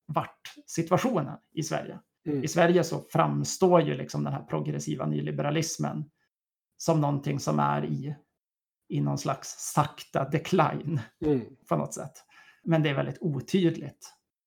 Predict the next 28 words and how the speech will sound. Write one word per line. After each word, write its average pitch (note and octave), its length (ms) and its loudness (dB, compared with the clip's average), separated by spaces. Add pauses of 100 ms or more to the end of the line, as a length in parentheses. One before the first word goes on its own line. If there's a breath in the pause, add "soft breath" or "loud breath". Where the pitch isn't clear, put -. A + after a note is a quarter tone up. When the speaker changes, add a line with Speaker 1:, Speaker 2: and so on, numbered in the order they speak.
(120)
Speaker 1:
i E3+ 80 -2
jämför-, D3 640 4
det C#3+ 60 -4
är D3 40 -2
inte C#3+ 220 -4
det C#3+ 60 -2
här, C#3 380 -4 (640)
det - 60 -8
finns F3+ 440 6
inte D3+ 220 -2
då C#3+ 120 -2
det C#3 80 -6
här D3+ 200 -10
tillfället D3 800 2 (160)
riktigt. - 360 -8 (200)
Och F3 120 2
därför E3 280 10
kanske E3 300 4
det E3+ 80 4
inte D#3 400 0 (800)
är E3+ 100 8
så D#3 120 2 (120)
enkelt F#3 560 4
att, - 220 -10 (260)
om, E3+ 320 0
liksom, D#3 520 0 (180)
Keers F3+ 440 10
poäng D#3+ 600 4